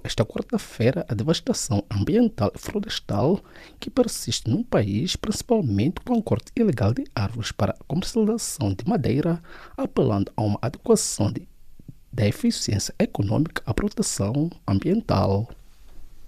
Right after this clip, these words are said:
A unita, o presidente da unita, Isaías Samakuva, que deixa a liderança do principal partido da oposição em Angola após a eleição do seu sucessor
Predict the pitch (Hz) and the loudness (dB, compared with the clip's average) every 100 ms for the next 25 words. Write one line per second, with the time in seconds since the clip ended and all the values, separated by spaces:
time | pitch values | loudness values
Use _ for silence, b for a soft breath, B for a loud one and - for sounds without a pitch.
0 | - - - B B B B B B B | -18 -20 -20 B B B B B B B
1 | 101 101 104 101 - - - - - - | 6 8 6 4 0 -12 -14 -18 -18 -20
2 | - - 104 - 226 180 113 107 107 226 | -20 -4 -2 2 2 2 0 0 0 2
3 | 110 101 117 - 214 202 107 104 - 233 | 4 4 2 2 2 4 2 2 2 4
4 | 196 131 - 156 170 185 - b b b | 4 4 4 4 4 0 -2 b b b
5 | 269 170 107 - - 104 139 233 170 113 | -2 0 2 0 0 2 2 4 4 4
6 | - - 101 - 226 - 170 98 101 - | 2 0 0 2 2 4 2 2 0 -2
7 | 196 - 104 - - 226 214 - - - | -2 0 2 2 2 0 0 0 -2 -4
8 | - 240 170 - - - - 104 - - | -2 2 2 0 -4 -4 -2 -4 -4 -4
9 | - 226 220 - 107 101 - 101 - 196 | 0 2 2 2 2 2 0 0 0 -2
10 | - - - 95 | -2 -2 0 -2